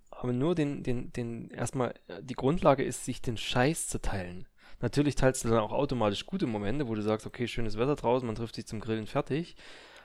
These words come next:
Aber allein zu sagen halt so dieser,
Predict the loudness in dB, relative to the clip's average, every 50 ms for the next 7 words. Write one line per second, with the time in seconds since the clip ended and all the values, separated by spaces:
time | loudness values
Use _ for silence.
0 | -20 -10 -4 -2 0 2 2 0 -2 -6 -18 -20 _ _ _ _ _ _ _ _
1 | _ -20 -20 -14 -6 -2 0 2 4 4 4 2 2 0 0 2 2 4 4 2
2 | 2 2 0 0 0 0 -2 -2 -4 -2 -2 -2 0 2 2 4 4 4 2 0
3 | -2